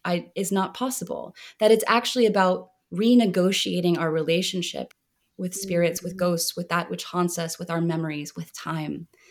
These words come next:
Speaker 1: and with our bodies simultaneously, which itself is a haunted vessel, right? That, that it, that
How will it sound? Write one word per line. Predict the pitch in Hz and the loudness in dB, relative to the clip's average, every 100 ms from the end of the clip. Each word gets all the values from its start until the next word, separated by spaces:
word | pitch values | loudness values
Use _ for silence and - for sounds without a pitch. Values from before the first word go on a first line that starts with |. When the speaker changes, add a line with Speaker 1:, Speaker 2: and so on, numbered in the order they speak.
| _ _ _ _ _ _ | _ _ _ _ _ _
Speaker 1:
and | 190 180 | 4 4
with | 175 | 4
our | 165 | 0
bodies | 165 165 160 147 | 0 -2 -4 -6
simultaneously, | - 73 - - 135 143 - 143 | -8 -10 -8 -8 -8 -8 -8 -6
which | 156 170 | -6 -6
itself | 165 180 170 165 | -4 0 0 2
is | 165 151 - - - _ _ | 0 2 -4 -8 -20 _ _
a | 170 | -6
haunted | 175 165 156 | -2 -2 -4
vessel, | - - - 151 - _ _ _ - | -6 -4 -4 -8 -12 _ _ _ -10
right? | 147 151 - _ | -8 -8 -10 _
That, | 151 - - _ _ | -4 -4 -12 _ _
that | 180 165 | -10 -8
it, | 165 170 - | -8 -10 -10
that | 151 160 | -8 -8